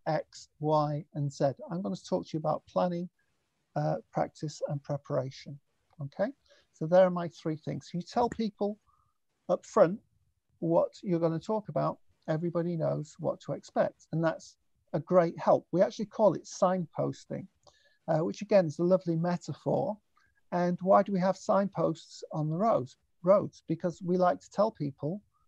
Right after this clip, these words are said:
where we're going, you know, because, uh, you'll get to a junction and, uh, you can go this way, you can go that way, you can go that way. And the signpost will give you an indication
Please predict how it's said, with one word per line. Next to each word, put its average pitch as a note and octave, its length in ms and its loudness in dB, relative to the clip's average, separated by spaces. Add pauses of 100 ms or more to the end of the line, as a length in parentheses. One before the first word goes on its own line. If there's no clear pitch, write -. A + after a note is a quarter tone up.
(240)
where D#3 220 0
we're D#3 60 -2
going, C#3+ 380 2 (760)
you D#3+ 80 -6
know, - 180 0
because, E3 340 -8
uh, D#3+ 120 0
you'll E3+ 180 -4
get E3 220 -2
to - 120 -6
a D#3 40 -2
junction F#3 580 -4 (480)
and, E3 580 -4
uh, E3 140 -2 (100)
you F3+ 120 -4
can F3 120 -4
go E3+ 160 0
this F#3 300 -8
way, F3+ 200 2
you E3+ 200 -8
can D3 140 -8
go D#3 160 -4
that F#3+ 180 -4
way, F#3+ 220 0
you F3 180 -10
can D#3+ 140 -14
go D#3+ 180 -8
that G3 200 -6
way. F#3 280 -4 (480)
And E3+ 420 -4 (320)
the - 60 -10
signpost G3 720 -4 (240)
will E3 120 -4
give G3+ 240 -6
you D#3 160 0
an E3 60 -4
indication F3+ 840 -6